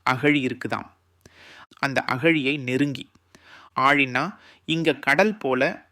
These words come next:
பரந்த அகழின்னு பொருள். வேறு சூழ்கிடந்த தூங்கு, வீங்கு, இருட்பிழம்பு என்னலாம் இரும்பு அந்த அகழிக்கும் வெளியில. வேறொன்னா சூழ்ந்து கிடக்கிற தூங்கு,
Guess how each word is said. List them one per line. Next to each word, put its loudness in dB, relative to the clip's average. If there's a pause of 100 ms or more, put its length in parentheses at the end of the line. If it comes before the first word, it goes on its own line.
பரந்த 2
அகழின்னு -2
பொருள். -4 (680)
வேறு 4 (120)
சூழ்கிடந்த 0
தூங்கு, -2 (100)
வீங்கு, -2
இருட்பிழம்பு 0
என்னலாம் -2 (100)
இரும்பு 0 (120)
அந்த -4
அகழிக்கும் 0
வெளியில. -2 (580)
வேறொன்னா 2
சூழ்ந்து 0
கிடக்கிற -2 (260)
தூங்கு, 0